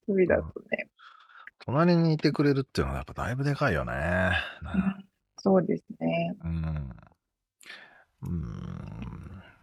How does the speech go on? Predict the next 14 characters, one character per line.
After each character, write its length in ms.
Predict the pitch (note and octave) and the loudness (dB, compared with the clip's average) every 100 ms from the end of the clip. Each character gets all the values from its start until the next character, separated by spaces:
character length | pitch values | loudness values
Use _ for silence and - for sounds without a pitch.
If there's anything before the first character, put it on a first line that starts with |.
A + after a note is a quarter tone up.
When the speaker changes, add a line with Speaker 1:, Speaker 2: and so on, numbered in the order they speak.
| _ | _
Speaker 1:
い 160 | G3+ F#3+ | 8 8
い 20 | |
で 140 | E3+ E3 | 6 -2
す 120 | - F#3 | -2 8
ね。 200 | A#3 C4 | 8 8
素 80 | - | 4
敵 220 | F#3 F3 | 4 6
で 120 | F3+ | 4
す 160 | - - | 2 -4
よ 60 | - F3 | -4 2
ね。 240 | G3+ C#4 _ _ - | 4 4 _ _ -4
Speaker 2:
ね。 360 | G2+ D3 E3+ - _ _ _ _ _ - | 6 8 8 2 _ _ _ _ _ -4
い 60 | |
や、 180 | G#2 F#2+ | 0 2